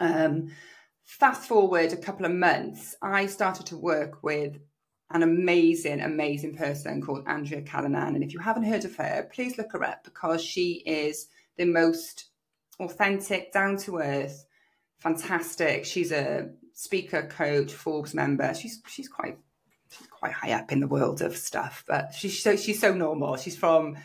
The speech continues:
she's from Barry. So if anyone knows Barry, think of Gavin and Stacey.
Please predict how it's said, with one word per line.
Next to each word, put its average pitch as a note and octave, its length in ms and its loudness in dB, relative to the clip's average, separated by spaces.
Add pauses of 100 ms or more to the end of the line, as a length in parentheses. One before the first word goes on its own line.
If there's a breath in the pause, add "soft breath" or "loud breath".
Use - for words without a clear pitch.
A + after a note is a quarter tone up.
(240 loud breath)
she's A3 180 0
from G#3+ 200 8
Barry. D3 500 6
So - 140 -4
if F3 80 2
anyone F#3+ 260 6
knows F3 240 6
Barry, E3+ 460 6
think E3 160 2
of C#3+ 40 -8
Gavin D3 240 2
and C#3+ 100 -2
Stacey. E3+ 920 2